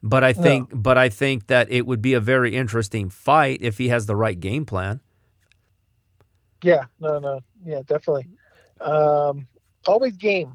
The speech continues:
Speaker 2: always game. You know, he, he, even when he lost to Spence,
Speaker 1: Yeah.
Speaker 2: you know,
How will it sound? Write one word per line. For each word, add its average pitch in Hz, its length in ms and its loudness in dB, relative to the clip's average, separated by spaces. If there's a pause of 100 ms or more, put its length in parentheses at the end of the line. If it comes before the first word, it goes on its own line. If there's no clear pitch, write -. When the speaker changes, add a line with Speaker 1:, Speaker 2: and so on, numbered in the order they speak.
Speaker 2:
always 175 320 -2
game. 156 320 -6
You 151 80 -4
know, 135 100 -2
he, 143 260 -12
he, 156 260 -8
even 185 200 0
when 190 140 6
he 180 100 4
lost 175 240 2
to 160 100 -8
Spence, 175 520 -4 (240)
Speaker 1:
Yeah. 135 300 2
Speaker 2:
you 170 120 -4
know, 139 220 0